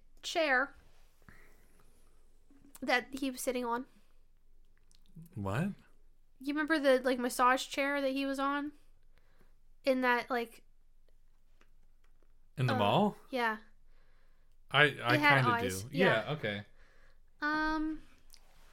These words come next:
Speaker 2: Tom Kenny played SpongeBob and the Ice King.
Speaker 1: Mm-hmm. Dylan and Cole Sprouse played the toy soldiers.
Speaker 2: Oh, <laughs> oh, wow.
Speaker 1: And this was before they even were on anything.
Speaker 2: Yeah.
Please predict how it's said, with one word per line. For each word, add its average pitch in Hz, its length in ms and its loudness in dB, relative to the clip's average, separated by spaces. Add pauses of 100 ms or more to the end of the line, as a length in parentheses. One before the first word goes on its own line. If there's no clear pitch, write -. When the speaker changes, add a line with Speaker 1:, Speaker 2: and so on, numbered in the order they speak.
(120)
Speaker 2:
Tom 147 180 0
Kenny 165 200 2
played 143 240 0
SpongeBob 120 500 -2
and 101 120 -2
the 90 100 -6
Ice 101 200 -6
King. 87 280 -8 (220)
Speaker 1:
Mm-hmm. 262 360 -4 (1500)
Dylan 370 380 2
and 415 100 2
Cole 370 240 0
Sprouse 311 640 0 (120)
played 339 220 0
the 262 80 4
toy 320 240 -2
soldiers. 403 720 -6 (360)
Speaker 2:
Oh, 107 560 -4
<laughs> - 60 -20 (220)
oh, 165 320 8
wow. 117 520 4
Speaker 1:
And 294 200 4
this 359 160 -2
was 370 200 0
before 311 540 0
they 269 320 0 (100)
even 269 360 -4
were 226 100 -2
on 226 140 0
anything. 247 500 -6
Speaker 2:
Yeah. 104 440 4